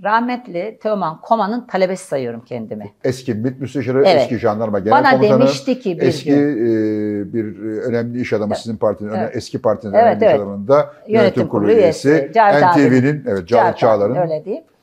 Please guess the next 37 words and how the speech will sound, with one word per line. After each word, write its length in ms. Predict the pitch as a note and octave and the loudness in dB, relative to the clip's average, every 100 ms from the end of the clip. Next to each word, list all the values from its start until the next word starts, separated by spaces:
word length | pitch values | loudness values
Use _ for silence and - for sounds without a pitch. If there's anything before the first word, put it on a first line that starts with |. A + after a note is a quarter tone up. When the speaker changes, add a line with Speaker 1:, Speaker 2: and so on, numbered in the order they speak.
| _ | _
Speaker 2:
N 120 | C3 B2+ | -2 0
T 160 | B2+ | 2
V'nin 80 | B2+ | 0
de 80 | A#2 | 2
ilk 80 | B2 | 0
yönetim 280 | D3 C3 | 0 2
Speaker 1:
Ama 180 | B3 C4 | 2 4
Speaker 2:
kurulu 100 | F#3+ F#3+ | 4 4
başkanı 140 | A3+ | 2
Speaker 1:
asıl 80 | G3 | 2
Speaker 2:
galiba. 140 | G#3+ F#3 | 0 2
Speaker 1:
ben 200 | A3+ A3 | 2 2
bakan, 480 | G#3+ G#3+ B3+ B3+ - | -2 0 -2 -2 -4
e, 300 | F#3+ F3+ D#3+ | -6 -6 -6
iken 340 | G3 F#3 E3+ - | -4 -2 -4 -10
başlayan 760 | D3 F#3 - G3+ A3 A#3+ A3+ F#3+ | -6 -6 -4 -2 0 0 -2 -2
ahbaplık 720 | F#3 - F3 E3 A#3+ C#4+ G#3+ | -4 0 -2 0 -2 0 0
bakanlıktan 640 | G3 G#3 G#3 A3 - B3+ | -2 0 -4 -4 -4 -4
sonra 280 | A3+ E3 D#3 | -4 -6 -2
devam 320 | A3 B3+ G#3+ | 0 0 -2
etti. 340 | D#3 - C4 A#3 | -6 -12 -12 -6
Benim 220 | B3+ A3+ | -6 -2
böyle 160 | A3 | -2
meraklı 420 | G#3 G#3+ G#3+ G#3+ A#3 | 2 2 2 0 0
olduğum 360 | F3+ E3+ E3 D3+ | 2 0 -6 -6
alanlar 500 | F#3+ G#3 G3+ F#3 D3+ | -4 -4 -6 -8 -8
vardı. 460 | D3 - F#3+ C4+ _ _ _ _ - | -12 -12 -12 -14 _ _ _ _ -20
Psikolojiyi 500 | - - F#3+ F3+ F#3 | -4 0 0 0 -6
çok, 480 | - F3+ - - _ | -4 -6 -8 -20 _
e, 60 | - - - - - _ _ _ _ _ _ | -16 -14 -12 -14 -18 _ _ _ _ _ _
ya 100 | B3 | -6
psikoloji 360 | B3 - C#4 C4+ | -6 -2 -2 0
benim 400 | B3+ C4 B3+ - | 0 0 -2 -12
çok 180 | - A#3 | -10 -6
ilgilendiğim 480 | G3+ F#3+ F#3+ F#3 F3 | -4 -4 -4 -6 -8
bir 140 | - | -6
alan. 240 | C3+ A#2+ | -6 -8